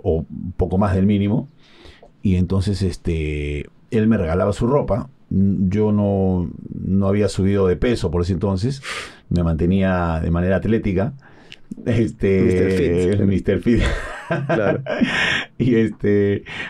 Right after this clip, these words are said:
Speaker 1: alguna vez conté una anécdota que algún, algunas chicas me decían, "Oye, ¿tú juegas fútbol americano?"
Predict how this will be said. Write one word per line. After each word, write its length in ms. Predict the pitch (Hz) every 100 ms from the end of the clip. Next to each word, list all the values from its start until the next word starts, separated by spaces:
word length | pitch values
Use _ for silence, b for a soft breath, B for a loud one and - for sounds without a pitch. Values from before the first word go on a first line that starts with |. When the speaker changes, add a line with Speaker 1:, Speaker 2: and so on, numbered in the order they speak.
| -
Speaker 1:
alguna 280 | 117 139 156
vez 120 | 160
conté 200 | 139 151
una 120 | 147
anécdota 420 | 139 147 147 131
que 240 | 101 98 87
algún, 380 | 101 107 117 -
algunas 300 | 98 113 117
chicas 200 | 120 123
me 60 | 95
decían, 200 | 101 110
"Oye, 140 | 113
¿tú 100 | 117
juegas 220 | 135 135
fútbol 180 | 131 135
americano?" 480 | 120 95 92 131